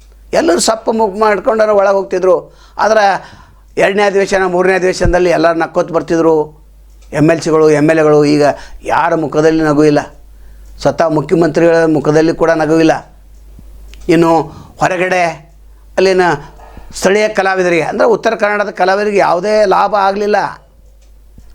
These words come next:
ಲಕ್ಷಾಂತರ ರೂಪಾಯಿ ಲೂಟಿ ಹೊಡೆಯುವಂಥ ಕೆಲಸ ಆಯ್ತು. ಅಂದರೆ ಪ್ರತಿದಿನ ಏಳು ಗಂಟೆಗೆ ಅವ್ರು ಏನು ಮಾಡ್ತಾರೆ, ಸಾಂಸ್ಕೃತಿಕ ಕಾರ್ಯಕ್ರಮದ ಹೆಸರ ಮೇಲೆ ಅಥವಾ ಯಾವುದೋ ಉದ್ಘಾ-, ಉದ್ಘಾಟನೆ ಹೆಸರ ಮೇಲೆ ಅಥವಾ ಉದ್ಯಾನವನ ಉದ್ಘಾಟನೆ ಹೆಸರ ಮೇಲೆ, ರಾಷ್ಟ್ರಧ್ವಜ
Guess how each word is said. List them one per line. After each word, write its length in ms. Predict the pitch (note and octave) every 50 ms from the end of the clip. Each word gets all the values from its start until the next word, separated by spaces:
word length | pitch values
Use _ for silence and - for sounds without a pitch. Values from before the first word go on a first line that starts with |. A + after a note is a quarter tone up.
| - - D3
ಲಕ್ಷಾಂತರ 420 | D3+ - - G#3 G3+ G#3 F#3 A3
ರೂಪಾಯಿ 240 | G#3 G#3 G#3+ G#3 G3+
ಲೂಟಿ 260 | F#3 F#3 F#3 F#3 A3
ಹೊಡೆಯುವಂಥ 380 | G3+ G3+ G#3 G#3 G#3 G3+ E3 G#3
ಕೆಲಸ 320 | G#3 - G3 F#3+ - F#3+
ಆಯ್ತು. 560 | G3+ G3 G3 G3+ G3 F3+ D3 - - - _ _ _ _ - _ _ _ _ -
ಅಂದರೆ 180 | D3+ D3+ G3+ A3+
ಪ್ರತಿದಿನ 440 | - G3 F#3+ G#3 C4 B3 A3+ G#3+ G#3 F#3+ F3 - - - _ _ -
ಏಳು 280 | D#3+ F#3+ G#3+ A3+ A3
ಗಂಟೆಗೆ 280 | G3+ G3+ G3 A3 G3+ F#3
ಅವ್ರು 140 | F#3 F#3 F#3+
ಏನು 120 | F3+ F3+
ಮಾಡ್ತಾರೆ, 440 | F3+ F3 D#3+ - E3+ E3 F3+ F3+ D#3+
ಸಾಂಸ್ಕೃತಿಕ 560 | - F3 E3+ E3 - - F3 E3 F#3 E3 -
ಕಾರ್ಯಕ್ರಮದ 420 | F3 D#3 D3+ - E3 D#3 D#3+ D#3 C#3 - - - -
ಹೆಸರ 260 | - D3+ C#3+ - D#3 D#3+
ಮೇಲೆ 200 | D#3 D3+ D#3 D3
ಅಥವಾ 500 | C#3 C#3+ D3+ D#3 D3+ C3+ - - - - -
ಯಾವುದೋ 260 | C#3+ C#3+ E3 D#3+ F3+
ಉದ್ಘಾ-, 600 | F3 D#3+ D#3 C#3+ C#3 D#3+ E3+ F3 F3 D#3 - -
ಉದ್ಘಾಟನೆ 460 | D3 D3+ D3 D#3 D#3 F3 D#3+ - E3 D3+
ಹೆಸರ 160 | - D3 C3+
ಮೇಲೆ 300 | D3+ D3+ D3 D3+ D3 C3+ A#2+ - - - - - - - -
ಅಥವಾ 200 | - - F3+ E3+
ಉದ್ಯಾನವನ 520 | D#3+ D#3 C#3+ E3 E3+ E3+ E3+ E3+ E3 E3 E3 E3 D3+ D#3 - - _ -
ಉದ್ಘಾಟನೆ 460 | D#3 D3+ C#3+ E3 F3 F3 E3 D#3 E3+
ಹೆಸರ 200 | D#3 - D#3 D3+
ಮೇಲೆ, 460 | D3+ D3 D3 D3 D3 C3+ - - - -
ರಾಷ್ಟ್ರಧ್ವಜ 600 | D3 D3+ D#3 E3 E3 D3+ - E3 D#3 D#3+ D3+ D#3+